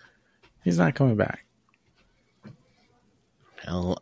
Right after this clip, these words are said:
Speaker 2: I can't think of any project that he would be related to, so no, I, I also agree.
Speaker 1: Okay. Will Xbox have over four new announcements?
Speaker 2: Over four?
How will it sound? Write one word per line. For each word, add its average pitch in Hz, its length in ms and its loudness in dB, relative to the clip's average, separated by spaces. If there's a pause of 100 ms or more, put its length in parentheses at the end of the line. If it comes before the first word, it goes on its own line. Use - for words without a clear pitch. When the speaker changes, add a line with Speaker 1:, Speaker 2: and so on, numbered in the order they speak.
(260)
Speaker 2:
I 92 80 -6
can't 107 200 0
think 107 120 4
of 90 80 2
any 95 200 2
project 90 500 0
that 87 120 0
he 90 120 0
would 87 180 0
be 87 340 0
related 85 560 2
to, 80 300 -6
so 85 420 -4 (120)
no, 87 340 -4 (120)
I, 95 220 0
I 87 140 0 (100)
also 90 360 0
agree. 90 380 2 (800)
Speaker 1:
Okay. - 200 0 (960)
Will 143 380 4
Xbox - 880 -2 (280)
have 135 300 4
over 123 340 4
four 156 600 4 (320)
new 117 480 2 (160)
announcements? 101 920 0 (1700)
Speaker 2:
Over 123 460 6
four? 165 520 2